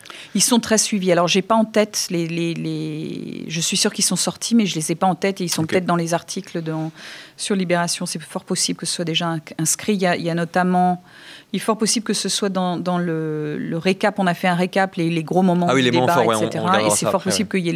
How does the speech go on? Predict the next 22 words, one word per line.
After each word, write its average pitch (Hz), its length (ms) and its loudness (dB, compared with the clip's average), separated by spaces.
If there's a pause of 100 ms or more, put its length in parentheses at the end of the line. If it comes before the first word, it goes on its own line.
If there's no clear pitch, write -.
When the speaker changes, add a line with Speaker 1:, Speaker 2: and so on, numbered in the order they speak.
Speaker 1:
les, 151 60 0
Speaker 2:
Ok. 170 80 -2
Speaker 1:
les 156 100 2
chiffres 190 300 -2
de 165 60 0
l'audimat 165 340 -2
qui - 140 -10
soient - 180 -4
là-dedans. 151 400 -6 (560)
Euh, 160 480 6
mais 175 160 4
c-, - 220 2
oui, 208 240 4
c'est - 160 2
quand 196 100 4
même 214 160 6
très, 214 200 -2
très 208 200 -2
suivi 214 380 2
parce 175 240 0
que - 80 -4
c'est, 170 440 0